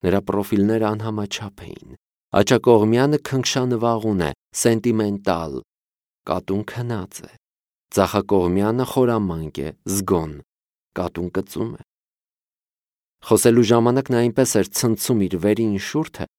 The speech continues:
որ մերկանում էին սուր ժանիքները։ Իսկ Անետան մտածեց.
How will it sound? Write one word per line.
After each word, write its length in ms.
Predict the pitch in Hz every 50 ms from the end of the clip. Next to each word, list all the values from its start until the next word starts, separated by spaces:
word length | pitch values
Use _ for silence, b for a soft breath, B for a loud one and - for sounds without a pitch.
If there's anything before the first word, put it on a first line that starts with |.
| _ _ _
որ 200 | - 147 139 131
մերկանում 580 | 117 117 110 - - 117 107 104 95 82 76
էին 220 | 71 73 71 73 76
սուր 340 | - - 76 78 71 76
ժանիքները։ 760 | 80 85 78 76 73 71 - - - - 82 82 - - - - _ _ _ _ _ _ _ _ _ _ _ _ _ _ _ _ _ _ _ _ _ _ _ _
Իսկ 240 | - 85 - - -
Անետան 580 | 82 80 80 87 104 117 - - 143 147 147 147
մտածեց. 720 | 120 113 110 - - 101 98 - - - - - - -